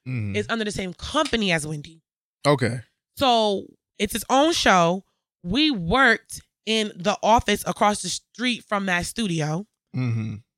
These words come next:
Speaker 2: When we taped the show, it was across the street at her studio.
Speaker 1: Right.
Speaker 2: So some of the, like, production, like, the main, not the producers, creative side, like, the
Speaker 1: Mm.
Speaker 2: production side,
Speaker 1: Mm.
Speaker 2: we worked with Wendy people because we had to. Like, this is y'all turf.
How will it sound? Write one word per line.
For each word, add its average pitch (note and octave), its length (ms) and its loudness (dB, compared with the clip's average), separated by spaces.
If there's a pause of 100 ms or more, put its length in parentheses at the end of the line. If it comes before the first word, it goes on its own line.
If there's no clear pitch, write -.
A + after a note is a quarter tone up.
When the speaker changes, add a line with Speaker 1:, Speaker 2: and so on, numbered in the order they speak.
(280)
Speaker 2:
When A3 120 -2
we A3 140 -2
taped D#4+ 420 0
the A3+ 80 2
show, F3 440 2
it G3 80 -4
was G3 140 -4
across - 420 -4
the E3 40 -8
street - 340 -10
at A3+ 220 2
her F#3 140 2
studio. C3+ 580 -12
Speaker 1:
Right. G#2+ 320 -2 (160)
Speaker 2:
So A3 540 0
some C#4 260 0
of C#4 60 -2
the, C4+ 80 4
like, A3 240 2
production, A3+ 920 2
like, F#3 220 0
the F3+ 120 0
main, G3 260 0
not A3+ 160 2
the B3 100 0
producers, G3 440 2
creative G#3 340 2
side, G3+ 220 2
like, F3+ 120 -4
the E3+ 80 -8
Speaker 1:
Mm. - 40 -12
Speaker 2:
production F#3+ 520 0
side, A#3+ 440 2
Speaker 1:
Mm. A2+ 340 -2 (160)
Speaker 2:
we A#3+ 220 0
worked A3+ 280 4
with G3+ 180 -2
Wendy F#3+ 280 -2
people A3 380 0
because F#3 580 0
we F3+ 100 -2
had G3 340 2
to. - 160 -10
Like, D#3 240 -6
this F#3 200 -2
is E3 180 -4
y'all F3 280 4
turf. E3 360 -2